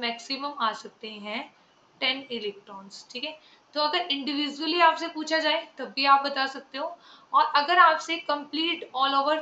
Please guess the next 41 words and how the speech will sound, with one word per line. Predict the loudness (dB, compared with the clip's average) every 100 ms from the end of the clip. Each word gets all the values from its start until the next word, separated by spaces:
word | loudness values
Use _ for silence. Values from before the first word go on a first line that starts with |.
| 0
third | 2 2 2
shell | -2 -2 -4
में |
electron | -4 -4 -4 -8 -8
पूछा | -12 -8 -6
जाए | -4 -4 -6 -10 -14 -20 _ -2
तो | 4
आप | 4 4
बता | -4 -6
सकते | -6 -12 -12
हो | -10
answer | -8 -8 -8 -10
क्या | -2 0
होगा, | 2 2 0 -6 -20 _
हमारे | -8 -4 -4 -4
पास | -4 -6 -6 -12 -12
eighteen | -10 -8 -10 -12 -16
electrons | -16 -16 -14 -12 -12 -12 -16
answer | -16 -16 -18
होगा, | -18 -20 _ _ _
right? | -10 -8 -8 -12 _ -16
ठीक | -12
है, | -12 -12 -20 -20 _
तो | -2 -2 -4 _ -4
यहाँ | 4 4
से | 4
हमने | 2 4 2
verify | 4 0 0 0 -2
कर | -2 -4
लिया | -2 -2 -2 -4 -10 -20 _
कि | 0 2
जो | 4
हम | 6 6 4 0
ये | 2 4 2 -6 -8
है | -4
ना | -4 -4
ninth | 0 0 0 -6 -6
tenth | -6 -6
में | -10
हम | -6
ये | -6